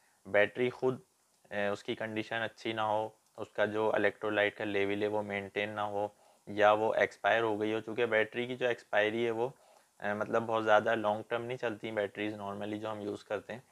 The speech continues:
तो कम अज़ कम भी साल, डेढ़ साल, दो साल हमारी बैटरी जो है वो रिप्लेस हो जानी चाहिए।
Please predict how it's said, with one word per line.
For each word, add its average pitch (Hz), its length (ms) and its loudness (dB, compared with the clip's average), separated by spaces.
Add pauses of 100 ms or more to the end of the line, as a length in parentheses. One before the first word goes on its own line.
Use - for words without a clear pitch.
(760)
तो 107 420 2 (440)
कम 120 160 6
अज़ 135 120 -2
कम 131 220 -2
भी 131 120 0
साल, 113 460 6
डेढ़ 110 220 4
साल, 110 320 -2
दो 107 140 2
साल 113 320 -2 (340)
हमारी 104 280 2
बैटरी 110 400 4
जो 107 80 0
है 110 60 2
वो 117 140 0
रिप्लेस 110 500 -2
हो 104 120 0
जानी 101 240 -4
चाहिए। 95 340 -4